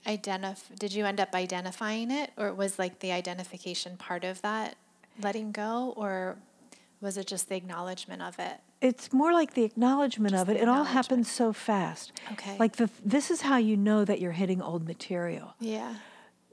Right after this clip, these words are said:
Speaker 2: It's like light bulbs start going off. You get
Speaker 1: Yeah.
Speaker 2: insights, realizations.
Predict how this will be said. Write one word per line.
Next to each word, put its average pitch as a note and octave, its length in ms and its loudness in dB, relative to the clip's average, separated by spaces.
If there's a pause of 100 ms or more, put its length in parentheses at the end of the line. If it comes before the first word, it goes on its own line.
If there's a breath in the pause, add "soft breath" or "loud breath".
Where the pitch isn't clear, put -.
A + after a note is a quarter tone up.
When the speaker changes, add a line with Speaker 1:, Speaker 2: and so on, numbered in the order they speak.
(160)
Speaker 2:
It's - 200 -2
like G#3+ 220 6
light A3+ 320 6
bulbs D#3+ 280 2
start - 380 -4
going D3 340 -6
off. - 320 -14
You G3 60 2
get G#3+ 260 6 (100)
Speaker 1:
Yeah. A#3 160 6
Speaker 2:
insights, - 680 0
realizations. G3 1040 2